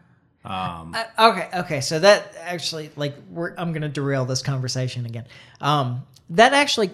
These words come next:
Speaker 2: kinda prompts another question. Like, what, what brought you into libertarianism? I think we actually talked about this before, but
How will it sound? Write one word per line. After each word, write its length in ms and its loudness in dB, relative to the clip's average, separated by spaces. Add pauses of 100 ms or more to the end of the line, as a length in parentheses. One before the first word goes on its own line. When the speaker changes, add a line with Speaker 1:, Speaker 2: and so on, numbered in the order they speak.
(120)
Speaker 2:
kinda 240 2
prompts 400 0
another 260 -2
question. 500 -2
Like, 200 -6
what, 500 0 (680)
what 460 2 (160)
brought 320 6
you 200 2
into 240 -2
libertarianism? 880 -2
I 100 -2
think 200 0
we 120 2
actually 280 2
talked 280 0
about 180 -2
this 140 -6
before, 480 2 (440)
but 260 6